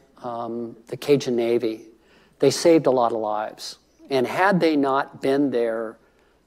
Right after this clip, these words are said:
uh, I don't think they would have, I don't think the group, local groups would have been able to handle the calls that were coming in. At one point, they handled over a thousand calls in one day. That's how many came in for requests for assistance, a thousand.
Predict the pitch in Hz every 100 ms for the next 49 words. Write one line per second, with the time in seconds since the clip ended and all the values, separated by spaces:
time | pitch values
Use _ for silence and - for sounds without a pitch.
0 | _ 113 113 117 135 135 139 143 127 127
1 | 117 117 110 - - - 123 139 - 147
2 | 131 120 107 135 160 147 143 151 135 123
3 | 123 - 123 120 117 117 110 110 - 127
4 | 120 113 110 - 110 107 - 110 - 120
5 | 113 117 113 - - - - - - _
6 | 139 156 156 175 175 156 147 135 139 127
7 | 120 120 120 - 127 120 120 110 120 117
8 | 113 113 110 107 110 104 - _ _ -
9 | 127 - 156 147 - 143 131 127 120 -
10 | 117 113 113 113 - 123 120 - 123 -
11 | - 113 - 117 - - - - - 107
12 | 117 117 - -